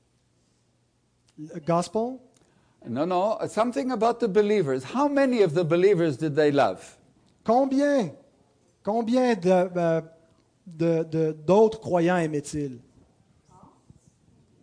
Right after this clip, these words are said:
Speaker 1: Tout.
Speaker 2: All. Now, we tend to ignore that little word.
Speaker 1: On a peut-être tendance à ignorer ce petit mot.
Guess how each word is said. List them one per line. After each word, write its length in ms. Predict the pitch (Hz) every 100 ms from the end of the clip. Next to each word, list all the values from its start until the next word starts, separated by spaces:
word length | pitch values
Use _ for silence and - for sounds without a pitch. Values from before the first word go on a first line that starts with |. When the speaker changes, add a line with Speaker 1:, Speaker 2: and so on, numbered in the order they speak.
| _ _
Speaker 1:
Tout. 240 | 254 202 - - - _ _ - - - -
Speaker 2:
All. 640 | 214 262 208 107 78 76 - - - _ _ _ _ _ _ _ _ _ -
Now, 440 | 214 202 - - - _ _ _ _ _ _
we 240 | 185 269 294
tend 320 | - 285 269
to 180 | - 254
ignore 460 | 220 170 208 262 233
that 200 | 175 151
little 240 | 170 170
word. 340 | 131 117 80 - - -
Speaker 1:
On 260 | 147 170 185
a 80 | 185
peut-être 440 | 185 220 214 -
tendance 520 | 185 190 226 294 247
à 400 | 180 170 165 170 196
ignorer 440 | 190 214 226 285
ce 100 | 254
petit 260 | 180 - 185
mot. 180 | 180